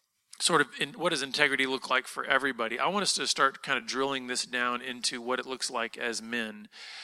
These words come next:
And the, the first characteristic, now some of these are gonna overlap, but I want us to, I would love to see how we can make these apply to us as men. I've been working with men for fifteen years in our ministry, Be Broken Ministries, and we do a three-day intensive workshop called Gateway to Freedom.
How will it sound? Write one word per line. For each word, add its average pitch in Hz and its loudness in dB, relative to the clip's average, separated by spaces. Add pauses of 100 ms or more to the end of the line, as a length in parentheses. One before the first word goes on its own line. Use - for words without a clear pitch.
(200)
And 139 6
the, 135 0
the 127 6
first 185 8
characteristic, 135 4
now 139 4
some 214 4
of 160 2
these 131 2
are 131 6
gonna 131 4
overlap, 123 4 (340)
but 135 2
I 131 6
want 139 0
us 127 -2
to, 127 -4 (200)
I 131 4
would 131 0
love 127 0
to 131 -4
see - 0
how 127 2
we 123 -4
can 123 -14
make 120 -4
these 120 -6
apply 120 0
to - -6
us 123 0
as 117 -6
men. 120 -4 (760)
I've 175 12
been 185 4
working 170 6
with 147 0
men 147 4
for 139 -2
fifteen 160 0
years 127 2
in 127 0
our 127 8
ministry, 131 0
Be 120 -2
Broken 135 2
Ministries, 120 -2
and 120 -6
we 131 0
do 135 2
a 120 2
three-day 139 4
intensive 131 0
workshop 127 0
called 120 0
Gateway 120 2
to 120 -2
Freedom. 113 -8